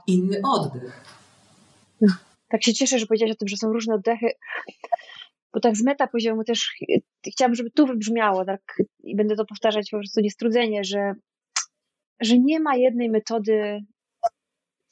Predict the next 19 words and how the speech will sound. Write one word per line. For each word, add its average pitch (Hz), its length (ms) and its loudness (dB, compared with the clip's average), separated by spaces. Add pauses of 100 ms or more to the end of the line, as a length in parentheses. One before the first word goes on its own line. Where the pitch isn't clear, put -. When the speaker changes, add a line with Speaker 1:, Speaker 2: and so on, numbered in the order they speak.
(360)
Speaker 2:
na 233 120 6
cokolwiek. 208 760 0 (800)
Że 226 120 4
nie, 285 340 2
że 262 80 -2
nie 311 100 2
tylko - 220 0
oddech 220 340 0
jakiś 214 300 -4
tam 175 260 -2
będzie 180 240 -2
działał. 156 420 0
Dla, 220 260 2
dla, 240 220 0
dla 240 200 -4
mnie 277 160 -6
we 254 60 0
wtorek 233 320 -4
zadziała, 220 440 0